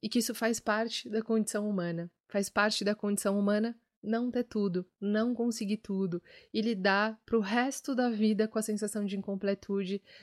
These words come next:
porque isso faz parte da vida, e a boa notícia é que não é algo exclusivo meu, exclusivo nem meu, nem seu. É exclusivo da <laughs> condição humana.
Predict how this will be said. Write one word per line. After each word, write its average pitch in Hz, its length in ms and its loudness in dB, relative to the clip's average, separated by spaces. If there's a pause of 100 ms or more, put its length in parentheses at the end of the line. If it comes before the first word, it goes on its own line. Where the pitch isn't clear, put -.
(120)
porque 220 200 2
isso 220 180 2
faz 208 220 -2
parte - 540 -4
da 202 240 2
vida, 220 500 2 (280)
e 220 100 8
a 214 60 8
boa 214 200 4
notícia 220 460 0
é 208 40 0
que - 160 -4
não 220 160 4
é 208 220 4
algo 196 300 4
exclusivo 196 480 0
meu, 190 280 0 (160)
exclusivo 202 600 -2
nem 202 160 2
meu, 262 340 4 (100)
nem 247 220 2
seu. 170 400 2 (300)
É 185 120 4
exclusivo 220 600 2
da 208 140 4
<laughs> - 20 0
condição 214 580 6
humana. 170 380 -2